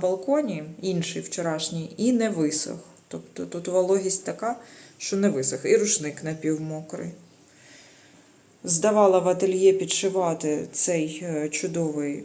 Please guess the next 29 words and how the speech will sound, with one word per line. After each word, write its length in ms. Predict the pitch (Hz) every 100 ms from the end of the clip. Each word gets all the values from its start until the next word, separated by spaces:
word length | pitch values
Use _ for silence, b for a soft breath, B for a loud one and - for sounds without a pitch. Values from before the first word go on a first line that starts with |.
| - -
м, 120 | 151 156 160 170 175 - -
халатик, 720 | - 175 160 196 269 269 - - -
щоб, 180 | - 165 -
бо 200 | 143 185
він 240 | 190 196 190
був 200 | 190 185
дуже 280 | 196 196 190
довгий. 340 | 165 151 160
Зараз 360 | 160 160 160 160
він 160 | 160
якраз 380 | 156 156 156 -
нормально 400 | 165 156 147 151
мені 220 | 151 151
пасує, 500 | 156 165 - 247 151
я 120 | 151
можу 260 | 156 151 160
його 280 | 160 185 165
вигулювати 680 | 165 165 170 165 160 170
частіше. 600 | 170 214 202 - 160 190 - - _ B B B B B B B B B B -
Отак. 400 | - 175 165 240
І 40 |
сьогодні 280 | - 262 254
хмарно, 600 | - 240 311 339 302 294 294 -
беру 280 | 196 220 233
з 100 | -
собою 360 | 202 202 196
С 80 | 190
П 300 | - 214
Ф, 60 | 285